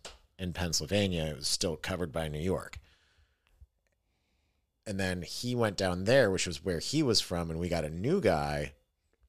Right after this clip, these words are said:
I got along with pretty well, actually very well. Uh, and he was from, like, along the lake shore somewhere, but closer to Buffalo,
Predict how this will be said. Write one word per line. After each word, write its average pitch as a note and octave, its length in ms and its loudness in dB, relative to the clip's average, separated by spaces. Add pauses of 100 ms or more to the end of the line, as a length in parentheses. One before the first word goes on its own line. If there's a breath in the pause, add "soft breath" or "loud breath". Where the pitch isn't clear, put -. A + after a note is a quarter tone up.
(160)
I F#2 80 -6
got F2+ 140 0
along E2 220 -2
with D#2+ 160 -8
pretty D2+ 240 -6
well, D2+ 360 0 (1400)
actually E2 280 -2
very E2+ 300 2
well. C#2+ 320 2 (640 soft breath)
Uh, D#2+ 260 8 (500)
and F#2 100 -8
he A#2 240 -2
was G2+ 220 2
from, F2 640 0 (440)
like, F2+ 200 -2 (160)
along G2 380 4
the D#2+ 140 0
lake E2+ 220 4
shore F2 300 4
somewhere, E2 340 2
but C#2+ 140 -10
closer G2+ 380 4
to E2 60 0
Buffalo, D2+ 760 2